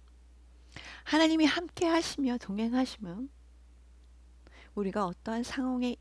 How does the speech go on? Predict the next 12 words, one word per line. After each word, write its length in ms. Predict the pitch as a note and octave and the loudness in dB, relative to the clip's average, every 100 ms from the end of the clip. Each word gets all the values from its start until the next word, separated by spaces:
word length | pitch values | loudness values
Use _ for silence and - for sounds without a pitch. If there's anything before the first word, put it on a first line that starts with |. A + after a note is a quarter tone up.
| - | -8
있든지, 800 | A3 - B3+ A3 G3 - - - - - - - - - - - - - - - - - | -10 -4 -2 -2 -6 -12 -14 -20 -20 -20 -20 -20 -20 -20 -20 -20 -20 -20 -20 -20 -20 -12
우리가 320 | - G#3 A#3 A#3 | -4 0 4 4
어떤 460 | G3 - B3+ B3 | 2 -2 -2 -2
환경에 420 | A#3 C#4 C4+ C4 B3 | 0 0 0 0 0
있든지 880 | G3+ - - A3 G#3 G3+ - F3+ G#3+ - - - - - - - - - - - - - - - - - - - - - - | -2 -8 -8 -6 -6 -8 -10 -12 -14 -20 -20 -20 -20 -20 -20 -20 -20 -20 -20 -20 -20 -20 -20 -20 -20 -20 -20 -20 -20 -20 -20
그 100 | - | -6
모든 260 | G3+ G#3 C4 | -2 0 0
것을 240 | A3 - | -2 -4
아신 280 | D#3+ E3 F#3 | -6 -6 -6
하나님께서 680 | G#3 G#3+ G3 - F3 - A3 - - - - - - - - - - - - - - - - - - - - - - | -4 -4 -6 -8 -10 -10 -14 -14 -20 -20 -20 -20 -20 -20 -20 -20 -20 -20 -20 -20 -20 -20 -20 -20 -20 -20 -20 -20 -6
우리의 200 | F3+ F#3+ | 0 2
어려움과 680 | F3 F#3 G#3 F#3 E3 E3+ | 2 0 -4 -6 -8 -10